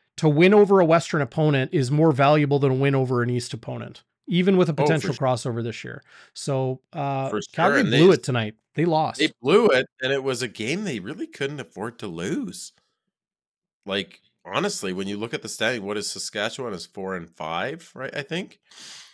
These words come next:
Speaker 2: So they're trying to chase Saskatchewan for that third place in the West. Um, yeah, it's a, it's a really tough one.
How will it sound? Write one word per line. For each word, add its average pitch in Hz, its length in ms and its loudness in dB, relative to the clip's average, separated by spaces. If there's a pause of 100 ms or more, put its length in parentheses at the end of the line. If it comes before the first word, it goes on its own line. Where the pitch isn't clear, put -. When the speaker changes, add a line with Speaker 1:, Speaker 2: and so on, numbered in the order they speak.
(140)
Speaker 2:
So - 140 -8
they're 107 160 -2
trying 139 260 -2
to 139 60 -8
chase 127 400 -6
Saskatchewan 107 580 -6
for 95 140 -12
that 85 320 -8
third 104 320 -6
place 104 400 -8
in 90 80 -12
the 85 100 -10
West. 92 680 -6 (540)
Um, 90 680 -6 (440)
yeah, 95 500 -2
it's 85 360 -12
a, 101 320 -4
it's 110 200 -8
a 101 100 -6
really 101 540 -4
tough 104 380 -6
one. 85 380 -10